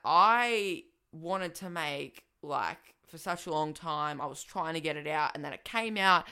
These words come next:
September twenty twenty-one. And, um, yeah, it was really, really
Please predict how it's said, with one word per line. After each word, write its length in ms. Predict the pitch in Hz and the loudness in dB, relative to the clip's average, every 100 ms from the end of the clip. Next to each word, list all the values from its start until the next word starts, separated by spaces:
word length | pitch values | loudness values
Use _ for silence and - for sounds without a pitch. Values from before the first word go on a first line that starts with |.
| - | -16
September 480 | - - 208 202 196 | -16 -10 -6 -2 0
twenty 280 | - 180 165 | 0 0 -2
twenty-one. 680 | - 156 147 139 135 139 - - - _ _ _ | -4 -6 -4 -4 -6 -8 -12 -20 -20 _ _ _
And, 440 | 170 220 233 233 220 | 4 6 6 2 4
um, 500 | 220 220 226 214 208 - | 4 4 2 -4 -8 -2
yeah, 280 | 277 214 165 _ - | -2 -2 -8 _ -8
it 100 | 185 | -4
was 360 | 196 196 180 - _ _ | 0 -2 -4 -16 _ _
really, 720 | 147 160 202 214 214 214 208 - | -18 -10 -6 -4 -4 -4 -8 -10
really 680 | 160 180 170 175 175 160 | -6 -4 -2 -2 -4 -6